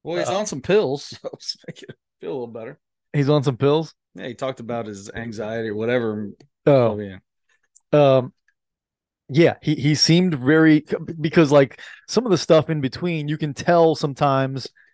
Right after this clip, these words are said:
Speaker 2: um, unless he's just really good at doing it, but you can tell sometimes what, like, wasn't a planned joke and what kind of was, you know, if he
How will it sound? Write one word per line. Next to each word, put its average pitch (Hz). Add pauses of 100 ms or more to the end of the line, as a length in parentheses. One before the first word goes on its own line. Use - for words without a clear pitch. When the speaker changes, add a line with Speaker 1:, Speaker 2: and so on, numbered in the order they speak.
(220)
Speaker 2:
um, 123 (640)
unless 156
he's 127
just 117
really 135
good 123
at 120
doing 135
it, 123
but 139
you 143
can 151
tell 180
sometimes 151
what, 135
like, 127 (280)
wasn't 139
a -
planned 139
joke 135
and 127
what 123
kind 135
of 120
was, 113 (240)
you 143
know, 120
if 135
he 131